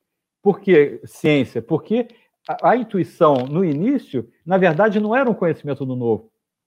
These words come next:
Era uma abertura para o novo, mas que, sem perceber,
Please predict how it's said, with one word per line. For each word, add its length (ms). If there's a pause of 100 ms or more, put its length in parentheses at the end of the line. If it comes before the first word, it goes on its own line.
(140)
Era 300
uma 180
abertura 420
para 160
o 60
novo, 320 (220)
mas 240
que, 500 (280)
sem 240
perceber, 720